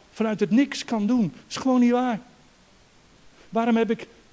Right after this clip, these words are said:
heel vroeger toen zelfs dingen waar ik niks mee te maken had gehad, in orde gemaakt? Omdat ik dat principe kende.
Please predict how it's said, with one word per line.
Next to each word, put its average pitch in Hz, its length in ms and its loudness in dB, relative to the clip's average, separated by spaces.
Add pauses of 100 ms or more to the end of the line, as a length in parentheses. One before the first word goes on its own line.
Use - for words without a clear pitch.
(220)
heel 269 420 4
vroeger 220 420 0
toen 214 220 0
zelfs 190 360 -4
dingen 208 260 2
waar 190 160 0
ik 247 220 -4
niks 240 240 2
mee 185 160 -2
te 175 120 -8
maken 160 320 -6
had 143 120 -8
gehad, 170 220 -8
in 185 180 -2
orde 233 220 0
gemaakt? 131 460 -8 (200)
Omdat 240 260 0
ik 226 100 -2
dat 220 140 0
principe 277 540 2
kende. 170 360 -4